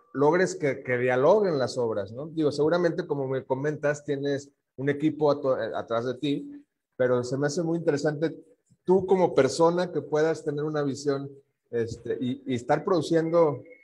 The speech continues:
obras, tanto figurativas como abstractas al mismo tiempo, me parece una, una cosa no nada fácil y que seguramente tendrás mucho éxito y ojalá nos puedas compartir pronto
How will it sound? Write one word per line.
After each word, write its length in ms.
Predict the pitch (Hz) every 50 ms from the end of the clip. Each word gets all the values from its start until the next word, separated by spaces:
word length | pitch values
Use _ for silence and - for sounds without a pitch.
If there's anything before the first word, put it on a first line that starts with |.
| _ -
obras, 600 | - 127 151 147 143 139 143 160 185 - - - _ _ _ _ - - - - -
tanto 220 | - 110 110 - -
figurativas 560 | - 123 120 120 117 117 139 156 175 170 -
como 300 | - 147 127 120 117 110
abstractas 560 | 104 - - 139 135 131 - - 135 127 -
al 60 | 123
mismo 280 | 123 120 120 127 123 123
tiempo, 360 | 127 123 123 120 131 127 117
me 60 | 98 -
parece 500 | 107 113 113 107 - 123 117 113 - _ _ _ _ _ _ _ _ _ _ _ _ _ _ _ _ _
una, 560 | - 110 117 123 120 120 117 113 107 104 95 - _ _ _ _ _ _ _ -
una 240 | 117 135 143 143
cosa 240 | 143 131 131 - 135
no 160 | 117 113 117
nada 300 | 113 110 110 113 120 127
fácil 580 | 120 - 113 107 104 110 127 151 175 - - _ _ _ _
y 100 | - 101 -
que 100 | 110 104
seguramente 540 | - 113 113 120 123 127 131 127 123 135
tendrás 260 | 123 123 120 117 117 113
mucho 300 | 117 123 120 - 127 123
éxito 500 | 117 120 - - 117 - - 139 151 143 - - _ _ _ _ _ _ -
y 100 | 110 113
ojalá 300 | 110 - 120 113 120 123
nos 180 | 131 127 -
puedas 220 | - 135 131 127 -
compartir 520 | - 127 113 120 117 120 - 135 - -
pronto 640 | - 139 135 139 139 135 143 151 165 185 - -